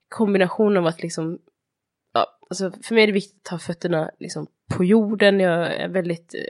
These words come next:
umgås väldigt mycket med min familj, reflekterar väldigt mycket så här, och jag, jag förstår att, liksom, att utåt sett, det, det är väldigt intensivt, ska inte jag sticka under stol med.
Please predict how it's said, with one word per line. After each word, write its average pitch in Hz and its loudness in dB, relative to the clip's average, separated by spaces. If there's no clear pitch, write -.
umgås 170 -6
väldigt 160 -6
mycket 165 -8
med 156 -4
min 151 -4
familj, 214 2
reflekterar 196 2
väldigt 180 0
mycket 175 -2
så - -4
här, 151 4
och 165 -2
jag, 156 0
jag 165 0
förstår 208 4
att, 175 2
liksom, 156 -6
att 160 -8
utåt 196 -2
sett, 156 -6
det, 156 -2
det 214 6
är 240 6
väldigt 151 -8
intensivt, 151 -8
ska - 0
inte 190 2
jag 165 0
sticka - -8
under 160 -4
stol 190 0
med. 165 -4